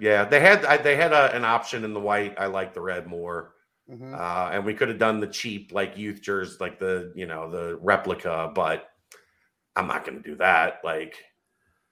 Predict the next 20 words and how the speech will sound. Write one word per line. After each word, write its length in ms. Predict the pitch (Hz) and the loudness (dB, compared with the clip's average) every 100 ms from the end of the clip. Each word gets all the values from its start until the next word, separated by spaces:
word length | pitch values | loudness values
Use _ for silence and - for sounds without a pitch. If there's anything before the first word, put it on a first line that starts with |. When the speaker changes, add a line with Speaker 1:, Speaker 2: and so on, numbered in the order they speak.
| _ _ _ | _ _ _
Speaker 1:
but 160 | 120 107 | 0 0
she's, 480 | - 156 131 - - | 0 0 0 -4 -8
she's 340 | - 139 120 | -6 -4 -4
all 420 | - - 120 117 110 | -4 2 6 6 6
in 400 | 98 82 76 - _ - | 2 -2 -10 -16 _ -6
on 160 | 90 85 | -6 -4
Travis. 460 | 101 85 73 - | -2 -2 -2 -4
I, 160 | 101 101 | -4 0
I, 140 | 113 110 | 0 0
she 300 | - 175 165 | -2 4 8
almost, 480 | 143 135 123 113 - - - - | 8 8 6 6 -2 -20 -20 -8
she 220 | - 196 | 2 6
was 320 | 185 143 - | 8 6 2
to 240 | - 196 190 | -4 -2 0
the 160 | 185 | 0
verge 560 | 143 123 139 139 123 - | 0 4 6 6 4 0
of 240 | 117 113 | -4 -4
tears 420 | - 127 113 104 | -6 -6 -4 -4
last 320 | 95 87 80 - | -4 -4 -4 -10
night 300 | 85 80 | -12 -12